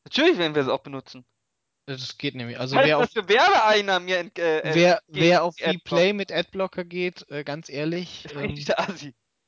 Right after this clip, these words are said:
Speaker 2: das geht einfach nicht,
Speaker 1: Ich hab
Speaker 2: Leute,
Speaker 1: die
Speaker 2: ganz
Speaker 1: achtzig
Speaker 2: ehrlich.
Speaker 1: Splash-Banners, die sich irgendwie in, in vorschieben, ja, und hin und her fliegen.
Speaker 2: Wovon soll Ara denn sonst seine Yacht finanzieren?
Speaker 1: Und die
Speaker 2: Und wovon
Speaker 1: Fliege, die man anklicken muss, aber die nie immer wegfliegt?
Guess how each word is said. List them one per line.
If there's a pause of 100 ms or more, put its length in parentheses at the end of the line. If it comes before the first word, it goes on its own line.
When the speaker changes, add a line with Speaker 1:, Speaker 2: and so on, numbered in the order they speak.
(1080)
Speaker 2:
das
geht
einfach
nicht,
Speaker 1:
Ich
hab
Speaker 2:
Leute,
Speaker 1:
die
Speaker 2:
ganz
Speaker 1:
achtzig
Speaker 2:
ehrlich.
Speaker 1:
Splash-Banners,
die
sich
irgendwie
in,
in
vorschieben,
ja,
und
hin
und
her
fliegen. (640)
Speaker 2:
Wovon
soll
Ara
denn
sonst
seine
Yacht
finanzieren?
Speaker 1:
Und
die
Speaker 2:
Und
wovon
Speaker 1:
Fliege,
die
man
anklicken
muss,
aber
die
nie
immer
wegfliegt?